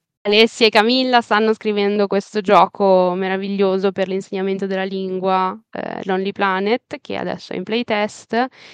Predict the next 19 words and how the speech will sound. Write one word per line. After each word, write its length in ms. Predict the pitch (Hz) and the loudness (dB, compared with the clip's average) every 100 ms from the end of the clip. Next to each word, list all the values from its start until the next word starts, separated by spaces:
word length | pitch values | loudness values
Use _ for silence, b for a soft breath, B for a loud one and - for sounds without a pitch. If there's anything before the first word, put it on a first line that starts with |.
| B | B
e 160 | - 285 | -2 -2
mi 160 | 269 254 | 0 4
pare 280 | 254 269 | 6 6
di 80 | 254 | 6
aver 120 | 214 214 | 2 2
capito 360 | 220 226 254 | -2 -2 -2
che 100 | 220 | 0
l'abbiano 320 | 214 196 208 | 0 0 2
già 120 | 202 214 | 4 2
impostato 640 | 233 233 - 190 196 214 | 2 -4 2 2 4 2
perché 320 | - 190 202 | -2 -4 -4
sia 580 | 196 - 208 208 208 202 - _ - | -6 -6 -2 0 2 0 -4 _ -4
un 200 | 202 202 | -2 0
multitavolo, 760 | 202 202 202 202 185 185 185 | -2 -2 0 4 4 4 0
in 80 | 180 | -2
modo 200 | 190 196 | -2 -2
tale 240 | 208 185 190 | 0 0 -2
che 100 | 190 | -4
l'insegnante 1080 | 196 202 202 196 196 202 202 214 208 202 | -4 -4 -4 -2 0 0 0 0 0 -2